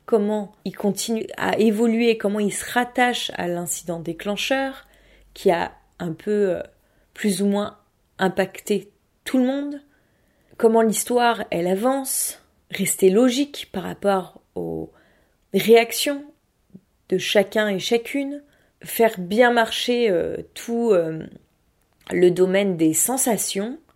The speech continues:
des cinq sens, pour, euh, mes descriptions, pour bien ancrer mes scènes dans une réalité que le lecteur pourra se représenter, euh,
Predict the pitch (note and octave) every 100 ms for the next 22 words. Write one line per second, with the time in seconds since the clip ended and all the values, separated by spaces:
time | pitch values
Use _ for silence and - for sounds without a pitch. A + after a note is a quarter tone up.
0 | _ E3 E3+ - E3 D#3 - D4+ D#4 -
1 | - - _ _ - F3+ E3 E3+ E3 D#3+
2 | E3 E3 D#3 - F#3+ - - C#4 D4 D#4
3 | - - F3+ - F#3+ F3+ F#3 A3+ A3+ G#3
4 | G3 G3 - - B3+ A#3 - _ - F3
5 | F#3 F#3 - A3 G#3 F3 D#3 D#3+ D3+ E3+
6 | E3+ E3+ - D#4+ - _ _ _ - F3
7 | F3 E3+ - G#3 F3 - _ _ _ -
8 | F#3 F#3+ - F3 E3+ E3+ F3 E3+ E3+ G#3
9 | G#3 E3+